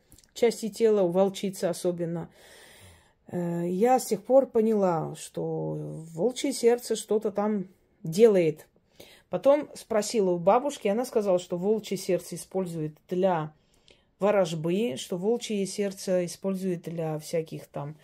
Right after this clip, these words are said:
эм, э, значит, приворотов и так далее. Да, это так. Читается, начитывается на волчье сердце, волчье сердце хранится дома, и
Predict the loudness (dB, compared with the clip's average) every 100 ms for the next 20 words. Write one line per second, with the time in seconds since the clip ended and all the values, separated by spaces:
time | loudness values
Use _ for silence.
0 | -20 -20 _ _ -14 -10 -10 -10 -10 -12
1 | -12 -16 -18 _ _ _ _ _ -20 -14
2 | -12 -12 -10 -10 -12 -16 _ -20 -20 _
3 | _ _ _ _ _ _ _ _ _ -14
4 | -4 -2 0 2 4 4 2 -4 -8 -8
5 | -8 -8 -10 -16 _ _ _ _ _ _
6 | 2 2 2 -2 4 4 2 -10 -16 _
7 | _ _ _ _ _ -4 0 0 0 -6
8 | -4 -4 -4 -8 -4 -4 -4 -6 -6 -8
9 | 2 2 2 -4 -6 -6 -8 -6 -6 -8
10 | -8 -6 -4 -6 -6 -4 0 0 0 -4
11 | -8 -20 -20 -16 -8 -4 -4 -4